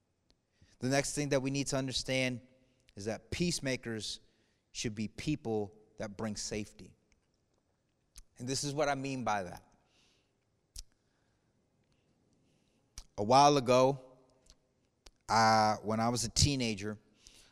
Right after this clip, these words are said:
I received Jesus after a friend of mine shared, uh, the, the love of Jesus with me, telling me that Jesus had purpose for me. And, and, and I remember thinking to myself, "You know what? If,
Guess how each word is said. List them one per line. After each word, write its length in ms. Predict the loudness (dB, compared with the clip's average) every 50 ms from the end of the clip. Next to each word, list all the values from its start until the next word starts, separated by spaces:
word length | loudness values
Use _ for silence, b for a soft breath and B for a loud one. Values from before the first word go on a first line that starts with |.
| B
I 120 | -4 -2 -2
received 500 | -2 -2 -2 -2 0 0 0 -2 -2 -4
Jesus 420 | -4 -4 -4 -4 -4 -6 -8 -8
after 540 | -6 -4 -4 -4 -4 -6 -6 -4 -4 -4 -6
a 60 | -10
friend 340 | -12 -10 -8 -6 -6 -4 -6
of 140 | -8 -8 -6
mine 420 | -4 -4 -2 -2 -4 -4 -6 -8 -12 b b b b b b -10
shared, 600 | -8 -4 -2 0 0 0 2 0 0 -2 -4 -8 -14 -20 _ _ _ -8
uh, 300 | -6 -4 -4 -4 -4 -6 -10 -14 _ _ _ _
the, 80 | -18 -18 -18 _ _ _ _ _ _ _ _ _ _ _ _ _ _ -12 -8
the 100 | -6 -6
love 260 | -2 -2 -2 -2 -2
of 120 | -4 -6 -6
Jesus 440 | -6 -6 -6 -6 -6 -6 -8 -8 -8
with 200 | -10 -10 -8 -8
me, 120 | -8 -8
telling 360 | -8 -8 -8 -6 -6 -6 -6 -6
me 120 | -8 -8
that 180 | -8 -8 -10 -8
Jesus 340 | -10 -10 -10 -10 -10 -10
had 240 | -8 -8 -10 -10 -12
purpose 380 | -10 -10 -10 -8 -8 -10 -14 -12
for 160 | -12 -12 -10
me. 340 | -8 -8 -6 -6 -6 -6 -6
And, 140 | -8 -10 -14 b b b b b b b b b b -12
and, 600 | -8 -6 -6 -6 -6 -8 -8 -8 -8 -6 -6 -8 -10 -12
and 360 | -12 -10 -10 -8 -10 -10 -12 -14 _ -6
I 80 | -4 -2
remember 420 | -2 -2 -2 -4 -4 -4 -6 -6
thinking 280 | -8 -10 -10 -12 -12 -12
to 120 | -12 -10
myself, 480 | -8 -8 -8 -8 -6 -6 -8 -8 -8 -10
"You 60 | -8
know 140 | -6 -6 -4
what? 280 | -2 -2 -2 -2 -4 -6
If, 120 | -12 -16